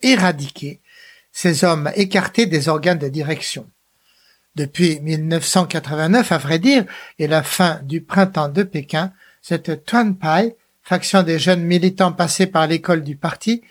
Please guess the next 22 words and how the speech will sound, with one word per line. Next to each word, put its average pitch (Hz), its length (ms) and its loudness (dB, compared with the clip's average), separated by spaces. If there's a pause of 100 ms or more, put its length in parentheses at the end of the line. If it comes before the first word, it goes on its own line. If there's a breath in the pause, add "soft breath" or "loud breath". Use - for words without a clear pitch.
(380 soft breath)
n'avait 190 240 2
plus 220 200 -2
qu'un 170 200 0
rôle 180 400 2
mineur. 156 580 -2 (400)
Mais 220 100 0
elle 285 160 2
servait 262 380 2
quand 190 200 2
même 156 300 -4
de 165 120 -4
centre 190 460 0
de 147 100 -6
réflexion 180 580 -2
et 175 120 2
de 160 120 -4
meilleur 220 480 4
laboratoire 185 680 2
du 160 100 -8
renouvellement 185 720 0
du 147 140 -10
parti, 160 500 -10